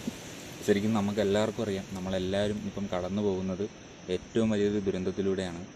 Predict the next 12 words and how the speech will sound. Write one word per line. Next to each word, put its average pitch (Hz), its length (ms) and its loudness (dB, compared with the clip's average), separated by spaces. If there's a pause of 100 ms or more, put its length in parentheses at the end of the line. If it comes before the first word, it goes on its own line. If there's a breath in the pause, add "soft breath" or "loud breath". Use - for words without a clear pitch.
(300)
നമ്മുടെ 98 300 -4
കേരളം 101 460 2 (340)
സാക്ഷ്യം 101 360 0
വഹിച്ചിട്ടുള്ള 101 560 -4 (160)
ഏറ്റവും 110 360 0
വലിയൊരു 104 280 2
ദുരന്തമാണ് 95 680 -2 (120)
വയനാട്ടിൽ 92 560 -4 (100)
നടന്നത്. 87 460 -4 (760)
വയനാട്, 98 500 0 (640)
ആ, 92 220 -8 (200)
ഉരുൾപൊട്ടുകയും 98 680 2